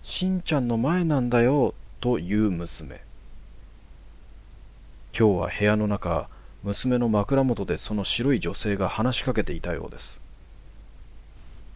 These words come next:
その後、なんとか娘を落ち着かせ寝かしつけましたが、二日続くと何かやはり気持ちが悪いものです。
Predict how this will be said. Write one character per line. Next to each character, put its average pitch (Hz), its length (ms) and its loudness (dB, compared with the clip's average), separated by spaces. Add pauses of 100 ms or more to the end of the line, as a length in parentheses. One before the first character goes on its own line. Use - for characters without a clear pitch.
(140)
そ - 240 0
の 101 120 2
後、 95 340 2 (180)
な 107 140 4
ん 107 80 4
と 104 100 0
か 87 140 2
娘 107 400 2
を 87 100 2
落 87 220 -4
ち - 40 -4
着 - 60 -6
か 110 80 0
せ 95 180 0
寝 95 120 -2
か 117 100 4
し - 80 0
つ - 80 -6
け 120 100 4
ま 110 120 2
し - 80 -2
た 98 80 -4
が、 85 280 0 (560)
二 - 240 -2
日 117 140 4
続 117 280 0
く - 100 -10
と 107 120 2
何 110 200 4
か 95 120 2
や 92 120 2
は 110 80 2
り 98 120 2
気 - 140 -2
持 104 100 2
ち - 120 0
が 107 100 6
悪 98 200 6
い 95 60 2
も 76 120 -2
の 71 80 -4
で 69 100 -8
す。 - 220 -6